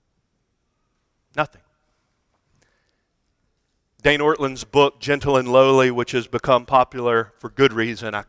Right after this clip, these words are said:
I commend it to you, says in the application, two pages, page two hundred fifteen, "What are we to do with this?" The answer is, quote, "Nothing." I love that.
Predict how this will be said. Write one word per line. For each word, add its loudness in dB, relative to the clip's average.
I -8
commend -8
it -16
to -6
you, -10
says 2
in -6
the 2
application, -4
two -12
pages, -6
page -8
two -12
hundred -6
fifteen, -10
"What 0
are 2
we 0
to 0
do -8
with -12
this?" -16
The -2
answer -4
is, -2
quote, -2
"Nothing." -4
I -2
love 0
that. -14